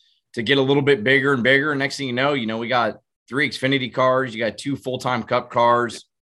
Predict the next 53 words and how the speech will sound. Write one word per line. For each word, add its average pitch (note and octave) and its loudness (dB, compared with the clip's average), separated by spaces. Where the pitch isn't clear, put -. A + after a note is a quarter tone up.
Uh, A#2 2
it's B2 -4
a - -2
little C3+ -2
chaotic. C3+ 4
I B2+ 0
mean, A2+ -4
heck, B2 0
there B2 -2
was A#2 -2
a G#2+ -6
point C3 0
the G#2 -4
beginning B2+ 0
of A2+ -2
the A2+ -2
year, A#2+ 2
and A#2+ -4
even F#3+ -2
still C#3 0
now A#2+ 2
to G#2+ -8
a G2 -8
certain B2+ -6
degree, G#2 -2
that G2+ 0
it's G2 -8
like G#2 -4
you G#2 -6
walk C3 -2
in B2 -4
the G#2 -6
shop, C3+ 0
you're A#2 -4
like, F#2+ -6
"Wait, G#2+ -4
who's D3+ -4
that D#3 2
person? F2+ -10
Wait, - -10
who's C#3 -2
that D#3 4
person? F#2 -6
Like, F#2+ -6
did, G#2+ -8
like, G#2 0
wh-, A#2 -2
when E3+ 4
did F3+ 4
they F#3+ 2
show G2 -4
up?" F2 -8
So, A#2 0